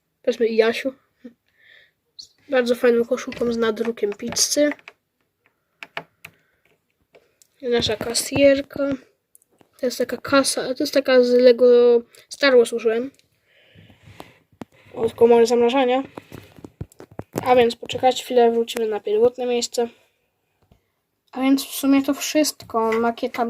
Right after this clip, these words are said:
wyszła nawet dobrze. Ja ją ulepszałem co jakiś czas. Ocencie sami, możecie cenić. Zostawiając łapkę w górę oraz suba na tym kanale.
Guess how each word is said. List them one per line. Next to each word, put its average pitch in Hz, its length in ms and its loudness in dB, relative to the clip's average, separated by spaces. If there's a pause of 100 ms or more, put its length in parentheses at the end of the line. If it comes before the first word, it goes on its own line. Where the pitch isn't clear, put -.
(240)
wyszła 233 460 -2
nawet 233 420 -2
dobrze. 226 380 0
Ja 220 80 -2
ją 226 120 -4 (160)
ulepszałem 220 800 2
co 220 380 -10 (680)
jakiś 240 400 0
czas. 240 360 2 (220)
Ocencie 240 420 -2
sami, 233 240 0
możecie 233 540 2 (1080)
cenić. 269 500 0 (260)
Zostawiając 233 440 2
łapkę 240 380 4
w 226 60 -2
górę 220 280 4
oraz 226 220 -6
suba 269 260 0
na 262 100 0
tym 254 160 -14
kanale. 247 520 2